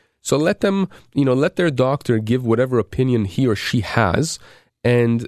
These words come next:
you know, let's see. I mean, don't assume, by the way, that their doctor is gonna say that you're able to go back to work. That doesn't mean that, you know, if you go there automatically, the doctors that they hire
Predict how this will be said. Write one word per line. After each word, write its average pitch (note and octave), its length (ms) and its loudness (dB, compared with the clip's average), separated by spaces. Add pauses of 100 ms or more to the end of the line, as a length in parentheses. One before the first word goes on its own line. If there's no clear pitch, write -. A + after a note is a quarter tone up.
you B2+ 80 0
know, B2 100 2
let's B2 320 0
see. A#3+ 220 0
I G#2+ 40 0
mean, A#2 200 0
don't E3 180 2
assume, F3+ 320 -2
by G#2 160 2
the G2 120 2
way, G2 240 2
that F#2+ 200 -2
their C3+ 160 2
doctor A2 400 0
is G2 100 0
gonna G2 180 0
say A2+ 200 0
that G#2 140 2
you're F#2+ 180 2
able A#2 280 0
to G#2+ 100 -6
go G2+ 140 0
back G2 260 -2
to G2 80 -2
work. C3 440 -2 (260)
That A#2+ 180 0
doesn't C3 320 0
mean C3+ 420 0
that, G#2 220 0 (280)
you A#2+ 80 0
know, G2 120 0
if - 160 -4
you A#2 80 2
go A#2 200 2
there B2+ 160 -2
automatically, G2 720 2 (240)
the G#2 80 0
doctors G#2 400 0
that F#2+ 160 -2
they A#2 260 0 (100)
hire A2+ 640 2